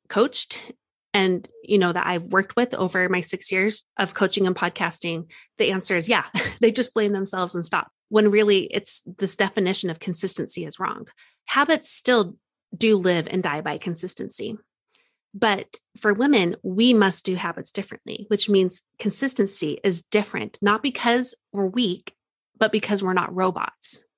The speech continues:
because of the circumstances and the social <laughs> constructs that we are in that demand that we do things differently until bigger things can change over time.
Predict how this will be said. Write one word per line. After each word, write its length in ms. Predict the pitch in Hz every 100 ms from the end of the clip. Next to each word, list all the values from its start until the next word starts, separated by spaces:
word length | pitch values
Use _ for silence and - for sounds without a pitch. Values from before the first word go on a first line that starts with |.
| _ _ _ _ _ _ _
because 380 | 220 - 208 202
of 180 | 196 180
the 200 | 185 170
circumstances 920 | - 226 226 202 190 175 - 180 180
and 140 | 190
the 80 | 175
social 720 | - 190 185 - 196 185 196
<laughs> 160 | 208 214
constructs 680 | - 214 240 - 185 208 -
that 160 | -
we 120 | 185 170
are 120 | 175
in 300 | 180 175 170 _ - - _ _ -
that 340 | 170 175 -
demand 440 | 190 180 165 165
that 120 | - -
we 140 | 175
do 160 | 165 165
things 280 | 165 160
differently 520 | - 165 - - - - _ _ _ -
until 240 | 196 175
bigger 240 | 160 170 165
things 320 | 165 131 -
can 140 | -
change 340 | - - - -
over 180 | 180 170
time. 280 | - 202